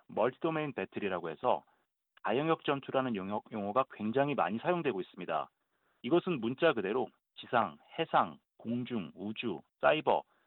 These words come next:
전자기 영역 전체를 넘나드는 전투를 수행한다, 이런 의미인데요. 우리가 전통적으로 군대라고 하면은 육군은 땅에서 싸우고, 해군은 바다에서 싸우고, 공군은 하늘에서 싸우고,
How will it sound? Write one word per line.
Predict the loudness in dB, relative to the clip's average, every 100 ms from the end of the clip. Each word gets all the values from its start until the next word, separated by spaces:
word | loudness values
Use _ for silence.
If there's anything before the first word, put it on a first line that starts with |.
| _ _
전자기 | -6 -4 4 4 4 2
영역 | 0 -2 -4
전체를 | -8 -8 -6 -4 -2 0
넘나드는 | 0 0 2 2 0 -4
전투를 | -6 -6 -6 -6
수행한다, | -4 -2 -2 -2 -4 -6 -6
이런 | -2 -2
의미인데요. | -2 -4 -2 0 0 -4 _ _ _ _ _ _
우리가 | 4 6 6
전통적으로 | 2 2 2 4 4 4 2 -4
군대라고 | -2 2 6 6 6 4
하면은 | 2 -4 -6 _ _ -8
육군은 | -6 -6 -8 -4 -2 -2 -6 _ 0
땅에서 | 2 4 0 4
싸우고, | 6 6 2 -4 -8 _ _ _ -4
해군은 | 0 2 2 0 -4 _
바다에서 | -2 4 4 4
싸우고, | 2 0 0 -4 -6 -12 _ _
공군은 | -4 -2 -2 -4 -6 _ _
하늘에서 | -4 0 2 0
싸우고, | 0 0 0 -6